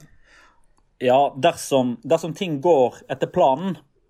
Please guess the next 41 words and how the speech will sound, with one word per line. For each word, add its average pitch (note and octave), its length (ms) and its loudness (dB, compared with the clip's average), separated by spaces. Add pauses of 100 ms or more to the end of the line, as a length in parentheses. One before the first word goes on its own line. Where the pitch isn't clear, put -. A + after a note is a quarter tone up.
(260)
eh, C3+ 320 -2
og D3 400 -4
det D#3 160 -2
må D#3 160 0
vi B2+ 80 0
jo B2 140 4
alltid A#2 500 -4
ha B2 160 0
som A2 120 -8
en G#2+ 120 -10
forutsetning G2+ 520 -6
her, A#2+ 160 -2
at A2 80 -4
dette A#2 200 -4
her B2+ 160 -2
er A2+ 80 -4
liksom G#2+ 240 -8
en G#2 120 -10
plan G#2 440 -2
som G#2 320 -8
man, G2+ 460 -6
eh, G2 340 -4
forhåpentligvis G#2+ 760 -2
klarer G#2 200 0
å G#2 60 -2
gjennomføre. G#2+ 520 -2
Det A2 140 0
vil G2 120 -10
si A#2 80 -4
at G2+ 100 -4
man F2+ 140 -10
klarer G2+ 200 -4
å F2+ 240 -2
holde F#2 360 -2
covid F#2 240 -8
nitten, F2 540 -10
eh, E2+ 220 -8
i F#2+ 120 -10 (120)
sjakk - 360 -6
i G2 180 -12
disse F#2 380 -6